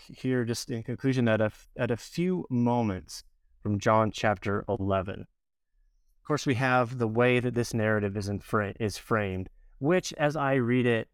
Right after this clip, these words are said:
is so filled with urgency and intimacy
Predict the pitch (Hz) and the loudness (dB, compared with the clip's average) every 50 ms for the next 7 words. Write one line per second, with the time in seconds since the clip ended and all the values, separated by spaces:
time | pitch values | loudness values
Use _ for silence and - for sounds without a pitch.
0 | _ - - 120 110 104 - - - _ _ _ _ _ _ _ - - - - | _ -6 -4 -4 -4 -4 -6 -12 -16 _ _ _ _ _ _ _ -14 -12 -8 -8
1 | - - 151 143 143 131 - - - 131 127 127 120 117 113 113 110 _ _ - | -2 0 2 2 2 0 -2 -4 -2 0 2 2 2 0 0 -2 -6 _ _ -20
2 | - - - 123 113 - - 135 131 127 120 - 123 113 - - - 120 113 110 | -20 -8 -4 -4 -4 -4 -2 0 0 0 0 0 -2 -2 -2 -2 0 0 2 2
3 | 104 98 - - - - _ _ - 120 110 107 110 - - 120 117 - - 117 | 0 -2 -6 -10 -20 -20 _ _ -4 -2 -2 -2 -2 -4 -4 -4 -4 -2 -2 -2
4 | 104 104 - - - 107 98 95 92 - | -2 -2 -2 -2 -2 -2 0 -2 -4 -6